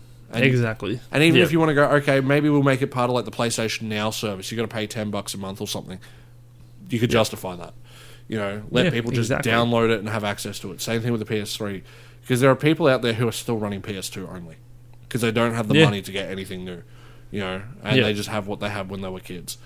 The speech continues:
Speaker 1: And
Speaker 2: Yeah.
Speaker 1: to sit there and, like, say someone's only got a P S three, uh, and they wanna play, like, some games and stuff, and they don't have the money for something new,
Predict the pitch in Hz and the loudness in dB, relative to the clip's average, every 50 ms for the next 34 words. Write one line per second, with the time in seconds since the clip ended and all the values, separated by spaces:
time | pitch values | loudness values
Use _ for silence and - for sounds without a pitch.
0 | - - - - - - - - 107 107 101 98 98 95 92 90 90 87 - 127 | -20 -20 -20 -20 -20 -12 -6 -2 -2 0 0 0 -2 -4 -6 -8 -8 -8 -6 -6
1 | 107 78 - - - - - - - - - - - - - - 135 123 117 - | -6 -6 -6 -10 -14 -20 -20 -20 -20 -20 -20 -20 -20 -16 -6 -2 -2 -2 0 0
2 | - 139 135 131 127 123 120 117 113 110 110 110 - 127 123 117 - 127 123 120 | 0 0 2 2 4 4 4 2 2 0 -2 -2 0 0 2 2 2 2 2 2
3 | 113 110 113 117 113 110 113 104 - 113 110 104 - - 117 117 117 131 135 135 | 2 2 2 2 2 2 0 0 0 -2 -2 -2 -2 -2 0 2 2 2 2 0
4 | - - - - - - - - - - - 101 107 107 101 98 104 107 110 107 | -4 -12 -20 -20 -20 -20 -20 -20 -12 -6 -4 -2 -2 -2 -2 -2 -2 -2 0 0
5 | 107 110 107 104 - - 113 110 110 107 104 104 98 - - - - - 110 104 | 2 2 0 -2 -2 -2 -2 0 0 0 -2 -2 -4 -8 -10 -8 -8 -8 -6 -6
6 | 101 113 110 113 117 110 110 113 110 - - 120 123 123 120 110 107 110 107 107 | -4 -4 -2 -2 -2 -2 -2 -4 -4 -2 0 0 0 0 0 -2 -4 -2 -2 -2
7 | 104 113 110 107 107 104 104 104 104 104 107 104 - - - 117 104 82 104 107 | 0 -2 -2 -2 -4 -6 -6 -4 -2 -2 -2 -4 -6 -6 -6 -6 -6 -6 -6 -4
8 | 113 120 127 | -2 -2 -2